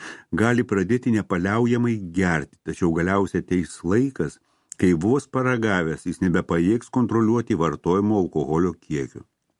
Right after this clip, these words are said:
Žmogus nesugebantis kontroliuoti alkoholio kiekio yra tikra mįslė.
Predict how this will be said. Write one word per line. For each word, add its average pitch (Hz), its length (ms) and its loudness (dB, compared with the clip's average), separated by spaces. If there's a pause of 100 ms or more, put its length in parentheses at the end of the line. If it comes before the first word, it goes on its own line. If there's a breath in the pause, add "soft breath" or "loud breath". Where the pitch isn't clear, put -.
Žmogus 110 420 2
nesugebantis 85 960 0
kontroliuoti 90 640 0
alkoholio 85 480 0
kiekio 123 400 0
yra 82 160 0
tikra 87 400 -2
mįslė. 80 640 0